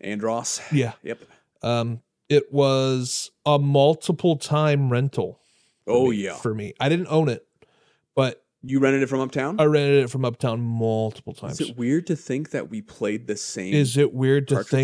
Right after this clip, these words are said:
Speaker 2: think that I asked who has the game right now and they said, "Evan Krause does"?
Speaker 1: Probably,
Speaker 2: And I was
Speaker 1: yeah.
Speaker 2: like,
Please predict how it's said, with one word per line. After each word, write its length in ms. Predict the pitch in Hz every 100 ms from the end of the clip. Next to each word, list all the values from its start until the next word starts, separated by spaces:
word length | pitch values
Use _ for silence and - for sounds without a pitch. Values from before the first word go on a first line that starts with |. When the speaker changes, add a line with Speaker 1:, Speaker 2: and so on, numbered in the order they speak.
| 139
Speaker 2:
think 200 | - -
that 180 | 131
I 200 | 117 117
asked 500 | - 117 117 127 -
who 240 | - 127 113
has 400 | - 117 117 -
the 100 | 127
game 360 | 110 107 117 120
right 160 | 113
now 260 | 113 120 120
and 80 | 104
they 100 | 104
said, 260 | - 104 - -
"Evan 360 | 208 233 226
Krause 360 | 202 220 226 214
does"? 340 | 196 139 113
Speaker 1:
Probably, 40 | 95 101
Speaker 2:
And 80 |
I 140 | 120 120
was 160 | 113
Speaker 1:
yeah. 60 | 113
Speaker 2:
like, 200 | 107 -